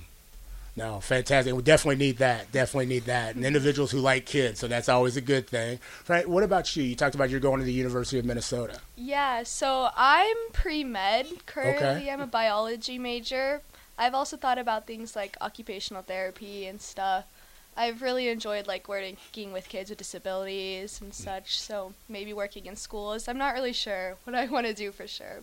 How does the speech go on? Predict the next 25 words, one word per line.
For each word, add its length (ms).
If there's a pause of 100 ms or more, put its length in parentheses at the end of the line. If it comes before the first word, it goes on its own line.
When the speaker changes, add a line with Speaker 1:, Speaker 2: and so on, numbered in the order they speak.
(120)
Speaker 2:
but 220 (360)
Speaker 1:
I 80
keep 140
Speaker 2:
yeah. 60
Speaker 1:
thinking 240
Harrison 340
and 80
I 80
keep 220
coming 200
in 120
here, 180
and 80
all 120
of 40
a 60
sudden 240
it's 80
like 160
nobody 420
just 240
says, 400
"You 100
know, 540
I'm 640